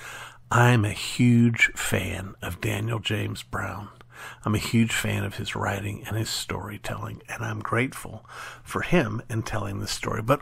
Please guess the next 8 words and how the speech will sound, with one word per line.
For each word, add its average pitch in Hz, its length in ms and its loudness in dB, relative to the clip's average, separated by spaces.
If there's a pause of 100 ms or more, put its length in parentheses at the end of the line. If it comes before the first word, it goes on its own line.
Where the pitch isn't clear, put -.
also - 800 4 (600)
because, - 880 4 (380)
uh, 110 320 -2 (160)
i-, - 40 -4
it's 123 460 -2
a 120 100 6
great 113 380 4
story, 101 760 2